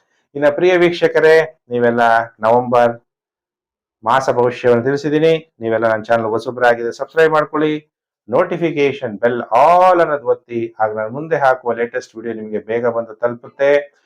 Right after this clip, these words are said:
ವಿಡಿಯೋನ ಶೇರ್ ಮಾಡಿ ಸೋಷಿಯಲ್ ಮೀಡಿಯಾಗಳಲ್ಲಿ, Facebook, WhatsApp ಗ್ರೂಪ್, Telegram ಗ್ರೂಪ್, ಎಲ್ಲೆಲ್ಲಿದ್ದೀರಾ ಅಲ್ಲೆಲ್ಲ ವಿಡಿಯೋನ ಶೇರ್ ಮಾಡಿ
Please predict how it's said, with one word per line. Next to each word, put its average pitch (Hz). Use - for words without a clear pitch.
ವಿಡಿಯೋನ 151
ಶೇರ್ 175
ಮಾಡಿ 143
ಸೋಷಿಯಲ್ 127
ಮೀಡಿಯಾಗಳಲ್ಲಿ, 117
Facebook, 110
WhatsApp 131
ಗ್ರೂಪ್, 110
Telegram 139
ಗ್ರೂಪ್, 110
ಎಲ್ಲೆಲ್ಲಿದ್ದೀರಾ 107
ಅಲ್ಲೆಲ್ಲ 143
ವಿಡಿಯೋನ 120
ಶೇರ್ 117
ಮಾಡಿ 113